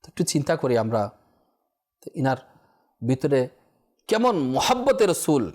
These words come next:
ইশক রসুল কাজ করেছিল। যদি সিদ্দিক আকবর রাদিয়াল্লাহু তাআলা আনহুর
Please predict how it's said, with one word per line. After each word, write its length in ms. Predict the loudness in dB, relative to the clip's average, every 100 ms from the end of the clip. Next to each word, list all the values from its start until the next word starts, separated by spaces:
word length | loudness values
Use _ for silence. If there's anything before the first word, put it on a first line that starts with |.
| -4
ইশক 360 | -2 -4 -8 -4
রসুল 440 | -4 0 2 0 -4 _ _ _ _ _ _ _ _ _ _ _ _ _ _ _
কাজ 260 | -2 -2 -2
করেছিল। 400 | -6 -6 -10 -14 -20 _ _ _ _ _ -4
যদি 160 | -2
সিদ্দিক 420 | 0 -2 0 0 2
আকবর 260 | 2 2
রাদিয়াল্লাহু 420 | 2 4 4 4
তাআলা 200 | 4 4
আনহুর 380 | 4 4 0 -4